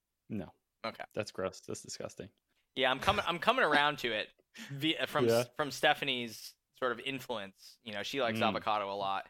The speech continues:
Speaker 2: And I know it's really good for you, so that I, like, kinda trick my brain into going, like, "Yeah, you like this 'cause it's good for you." Um,
Speaker 1: <laughs> Yeah.
Speaker 2: but I would never ask for it on something. If it comes on something now, like on a sandwich, I'll eat it,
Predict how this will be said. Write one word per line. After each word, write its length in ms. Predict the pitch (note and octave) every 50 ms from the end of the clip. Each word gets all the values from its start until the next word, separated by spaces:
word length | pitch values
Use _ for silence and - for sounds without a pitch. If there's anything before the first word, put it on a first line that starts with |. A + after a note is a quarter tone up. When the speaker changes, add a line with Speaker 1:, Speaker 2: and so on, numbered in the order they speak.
| _ _ _ _ _ _ _ _ -
Speaker 2:
And 80 | C3+
I 60 | C#3 D3
know 160 | D#3 F3 F#3
it's 140 | F3+ - D#3
really 160 | E3 D3 C3+
good 200 | A2 B2+ B2+ B2
for 120 | - D3
you, 180 | C#3+ C#3+ D3+ D3+
so 180 | C3+ - B2+
that 140 | A#2+ B2 B2 -
I, 100 | B2 B2+
like, 200 | B2+ C3 B2 -
kinda 180 | - C3+ B2
trick 300 | A2+ - - C3+ B2 -
my 140 | - B2+ A#2+
brain 320 | G#2+ A#2 A2+ A2+ A#2 A#2
into 180 | A#2+ A#2 A#2 A#2
going, 220 | A#2 A2+ A2 A2
like, 160 | G#2+ G#2 G#2 -
"Yeah, 160 | - B3+ B3
you 180 | G3 E3 D#3 D#3+
like 220 | E3+ G#3 A#3 -
this 180 | - G#2 - - -
'cause 140 | - G#2 G#2
it's 180 | A#2 A2 _ _ _ _ -
good 160 | F#3+ F3+ D3+
for 80 | -
you." 160 | G#2 F#2 F#2 G2 - _ _ _ - - A#2 - _ -
Um, 300 | C#3+ C#3 C3 B2 A#2 A2+
Speaker 1:
<laughs> 0 |
Yeah. 140 | G2+ G#2+ - _ - B2+
Speaker 2:
but 120 | C3+ C#3+
I 120 | D3+ D#3
would 120 | F3 F3+ E3+
never 300 | E3 E3 E3+ D#3 D#3+ D3 -
ask 360 | - A#2+ A#2+ A#2+ B2 - - -
for 240 | - G#2+ G#2 G#2 G2
it 100 | F#2+ -
on 160 | - G#2 A2
something. 320 | - - G2 G2 - G2 G2+
If 120 | C3+ C3+ E3
it 100 | E3 -
comes 280 | - E3+ F#3 G3 F#3+
on 160 | A3 A#3 A3
something 340 | - A#3+ B3 A#3+ B3 A#3 A#3
now, 220 | A3 A3 A3 A3 G#3
like 160 | F3 D3+ D#3
on 80 | C#3+
a 40 | B2
sandwich, 440 | - - C#3 C#3 D3 D#3+ D3+ C3+ -
I'll 160 | - B2+ B2+ G#2+
eat 200 | A2 A#2 B2 C3
it, 260 | E3 G3 F3 - -